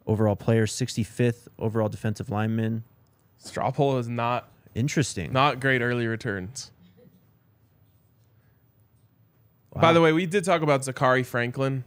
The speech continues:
Speaker 2: uh, last week. Someone in the comments said, "You can't believe you guys haven't talked about Zachary Franklin yet."
Speaker 1: You have to remind me who that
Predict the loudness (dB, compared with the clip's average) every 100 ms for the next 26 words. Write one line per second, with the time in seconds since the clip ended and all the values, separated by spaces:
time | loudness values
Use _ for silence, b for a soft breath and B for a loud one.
0 | _ -8 0 2 2 2 0 0 -2 -8
1 | -12 -16 _ _ _ _ _ _ -6 -2
2 | -2 -4 -2 -2 -2 -6 -6 -8 -10 -8
3 | -6 -4 -4 -4 -4 -8 -8 -8 -8 -8
4 | -8 -8 -8 -8 -12 -12 -14 -14 -18 _
5 | _ _ -20 -20 -20 -20 -10 -8 -6 -8
6 | -8 -8 -8 -8 -8